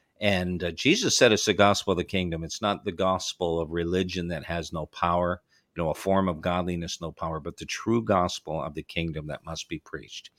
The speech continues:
So I wanna welcome to the Kingdom Community Show tonight, Pastor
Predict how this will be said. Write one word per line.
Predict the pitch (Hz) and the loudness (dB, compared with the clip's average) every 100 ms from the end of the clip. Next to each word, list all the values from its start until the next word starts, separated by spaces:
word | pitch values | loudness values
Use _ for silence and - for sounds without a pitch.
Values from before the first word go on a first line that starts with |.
| - - _ - _ | -20 -20 _ -20 _
So | - 120 120 117 | 6 10 12 12
I | 107 76 101 | 8 6 6
wanna | 113 110 | 6 4
welcome | 95 110 120 123 - 123 107 | 8 10 10 8 4 2 2
to | 104 | 0
the | |
Kingdom | 98 110 110 104 95 | 2 0 2 0 0
Community | 98 98 98 95 90 | -2 0 2 0 0
Show | - 101 90 | 0 2 2
tonight, | - 90 87 87 | 0 -2 -2 -2
Pastor | - 104 101 - 98 87 | 0 2 2 0 -2 -2